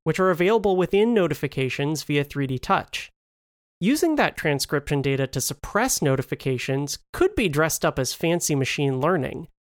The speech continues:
but really all that's required is the type of basic pattern matching that has powered email spam filters for decades.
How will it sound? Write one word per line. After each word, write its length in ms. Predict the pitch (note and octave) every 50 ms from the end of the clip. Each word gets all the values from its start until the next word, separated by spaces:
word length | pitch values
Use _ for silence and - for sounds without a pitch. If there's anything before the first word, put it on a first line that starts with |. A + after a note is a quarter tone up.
| _ _ -
but 140 | G3+ G3+ G3+
really 280 | B3 D#4 E4 D#4 A#3+
all 200 | - - D3+ G3+
that's 240 | A3+ B3+ - - F3
required 560 | D3 - - - G3 A#3+ C4+ G3+ D3 C3 B2+
is 140 | C#3 C3 -
the 60 | -
type 280 | - - F3 E3+ D#3+ -
of 160 | D3+ B2 - _ -
basic 380 | D3+ D3+ F3 - - F3 - -
pattern 400 | - F3+ G3+ A3 B3+ G#3+ D3+ C3
matching 420 | B2 B2 B2 - - C#3 C3+ C3
that 120 | C3 C3+
has 100 | C#3+ C3
powered 480 | - - - F3 E3 E3 D#3+ D3+ C#3 - - -
email 320 | E3 F3+ F#3 D#3+ C#3+ C3+
spam 420 | - - - D#3 D#3 F#3 G#3 G3+
filters 400 | - D3 C3 B2+ - C3 C3 A#2+
for 160 | - - C#3 C3
decades. 720 | - D#3+ F3+ - - - - - - - - - -